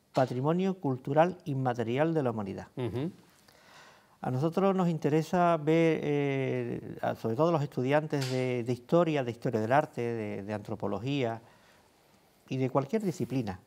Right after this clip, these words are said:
Speaker 1: diría yo,
Speaker 2: Ujú.
Speaker 1: de economía, de turismo, también que tenemos grado en economía, grado en turismo. A estos estudiantes les interesa ver el, quizá el proceso de construcción de cómo una ciudad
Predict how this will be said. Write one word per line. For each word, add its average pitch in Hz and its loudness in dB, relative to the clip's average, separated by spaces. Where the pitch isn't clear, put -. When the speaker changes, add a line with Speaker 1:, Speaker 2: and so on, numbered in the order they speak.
Speaker 1:
diría 110 -2
yo, 113 -2
Speaker 2:
Ujú. 135 -4
Speaker 1:
de 110 -4
economía, 107 -2
de 104 -4
turismo, 110 -2
también 107 -2
que 117 -4
tenemos 110 -4
grado 104 2
en 101 -4
economía, 98 0
grado 107 0
en 104 -6
turismo. 120 -6
A 117 -8
estos 131 -2
estudiantes 180 0
les 170 -2
interesa 156 0
ver 165 0
el, 139 -2
quizá 185 2
el 139 0
proceso 185 0
de 196 2
construcción 180 0
de 160 2
cómo 165 2
una 190 0
ciudad 180 -2